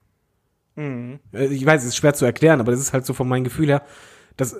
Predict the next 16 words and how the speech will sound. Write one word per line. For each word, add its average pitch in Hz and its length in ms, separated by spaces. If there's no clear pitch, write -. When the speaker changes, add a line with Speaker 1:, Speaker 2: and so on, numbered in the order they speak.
Speaker 2:
dadurch, 147 380
dass 156 120
das 131 220
tragisch 202 480
und 135 120
schön 202 280
zugleich 151 340
so 151 100
viel 156 180
Emotionen, 156 500
die 135 60
du 123 100
halt 123 160
mit 120 100
Daniel 127 200
Bryan 131 400